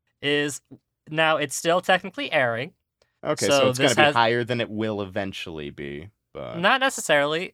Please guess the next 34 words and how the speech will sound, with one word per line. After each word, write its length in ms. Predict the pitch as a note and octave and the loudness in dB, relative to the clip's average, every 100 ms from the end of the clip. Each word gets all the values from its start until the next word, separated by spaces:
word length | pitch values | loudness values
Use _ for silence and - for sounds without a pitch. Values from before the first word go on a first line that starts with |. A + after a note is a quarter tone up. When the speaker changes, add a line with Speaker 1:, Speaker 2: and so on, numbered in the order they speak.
| - | -6
Speaker 1:
Uh, 460 | C3 C#3+ C#3+ C#3+ - | -2 0 0 -2 -4
it's 180 | D#3+ - | -6 -2
still 140 | A#3+ | -2
technically 340 | B3+ C4 B3 F#3 | 0 -2 -2 0
airing, 240 | E3+ F3 | 0 0
so 180 | - D3 | -2 -2
this 240 | D#3 - | -2 -4
number 220 | E3 D#3 | -2 0
has 200 | D3+ C#3 | 0 -2
room 180 | C#3 C3+ | -2 -8
to 120 | B2+ | -10
change. 520 | B2+ - B2+ G2 - - | -6 -4 -4 -6 -12 -14
Whether 220 | A2+ A2+ | -12 -10
it 60 | A#2 | -8
changes 300 | B2 A2+ A2 | -8 -8 -4
up 200 | G#3 G3+ | -2 -2
or 80 | C#3+ | -4
down 360 | G3+ G#3+ G#3+ - _ _ | -2 0 -2 -6 _ _
remains 360 | - A#2+ A2 G#2 | -8 -6 -6 -8
to 60 | - | -10
be 100 | A#2+ | -8
seen. 360 | - C#3 C#3+ _ _ - | -4 -4 -4 _ _ 2
But 200 | D3+ D3+ | 2 2
currently, 560 | - D4+ D4 E3 C3+ C3+ | 2 2 2 0 -2 0
with 260 | C#3+ C3+ _ _ - | -4 -4 _ _ -4
a, 220 | D#3+ D3+ - | 0 0 0
<laughs> 1120 | - - - - - _ - D3+ - - _ | -2 -2 -12 -20 -20 _ -18 -18 -16 -20 _
with 180 | D#3+ D#3+ - | 0 0 2
only 720 | G#3+ B3 G3+ C3+ G#2+ G2 G2+ _ _ - | 4 4 4 -4 -4 -6 -12 _ _ -4
three 240 | C4+ C#4+ | 0 2
thousand 460 | - F#3 F3+ D#3 C3+ | 6 6 6 0 0
five 340 | - F#3+ G3+ | 8 8 8
hundred 400 | G3 F3+ E3+ D3+ | 2 0 -4 -2
ratings. 640 | A#2+ A2 A2 A2 A#2+ - | -4 -4 -6 -6 -6 -8